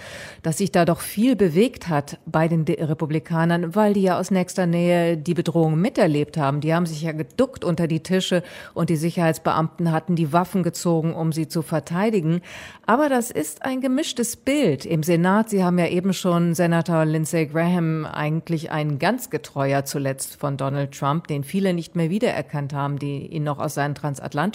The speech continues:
Zeiten kannten, der auch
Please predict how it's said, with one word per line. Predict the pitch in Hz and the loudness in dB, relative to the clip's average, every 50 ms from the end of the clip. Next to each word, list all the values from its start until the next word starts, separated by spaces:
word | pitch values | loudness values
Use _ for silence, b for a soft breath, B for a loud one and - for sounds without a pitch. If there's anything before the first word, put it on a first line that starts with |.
| 240 180 - 160 135 | -2 -2 -2 -4 -6
Zeiten | - 151 143 139 139 147 139 | -4 -2 -2 -2 -2 -4 -8
kannten, | 135 - 143 139 135 - - 165 165 B B B B B B B B B B - | -6 -4 -4 -4 -4 -4 -4 -4 -4 B B B B B B B B B B 0
der | - 160 160 156 156 160 156 - - - - | 2 4 6 6 6 4 2 0 -2 -4 0
auch | - 165 165 151 - | 2 2 2 2 0